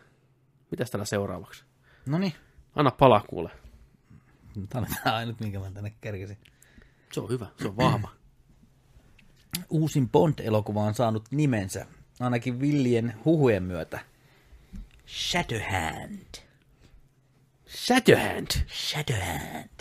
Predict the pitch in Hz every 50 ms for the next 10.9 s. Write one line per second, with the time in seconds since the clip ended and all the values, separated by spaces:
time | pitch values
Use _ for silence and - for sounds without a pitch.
0 | - _ _ - _ _ - - - - - - - _ _ _ _ _ _ _
1 | _ - - 214 233 247 233 175 - - 160 160 151 135 156 156 151 165 190 208
2 | 202 196 185 - - - 156 170 196 214 208 202 190 151 - - - - - -
3 | - - - - 185 196 220 202 190 208 220 214 214 190 165 139 120 143 160 185
4 | 226 247 247 214 - - 185 165 143 135 123 120 117 123 123 123 110 107 123 -
5 | - - - _ - - _ - - _ _ _ _ _ _ - - - 240 165
6 | 139 - - - - _ _ - - 139 135 127 123 127 139 - - - _ -
7 | 170 190 - - - 156 147 147 165 170 165 165 160 156 - - 156 170 175 160
8 | 147 120 - - 117 113 113 113 107 - - 117 113 117 131 135 123 110 107 -
9 | - - - _ - 135 - - - 151 127 127 123 135 165 214 220 202 180 160
10 | 139 131 123 117 110 110 - - - - - 165 113 107 - - -